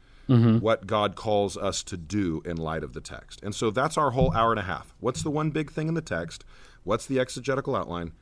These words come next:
Speaker 2: And how do we convert it to a homiletical outline? When we leave that hour and a half meeting,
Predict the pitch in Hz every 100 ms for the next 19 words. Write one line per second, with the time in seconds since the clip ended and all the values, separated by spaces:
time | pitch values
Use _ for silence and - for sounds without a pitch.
0 | - 82 101 107 - - 85 98 92 90
1 | 85 90 82 - - - - 101 - 95
2 | 98 139 147 147 131 120 113 113 113 107
3 | 104 98 90 80 80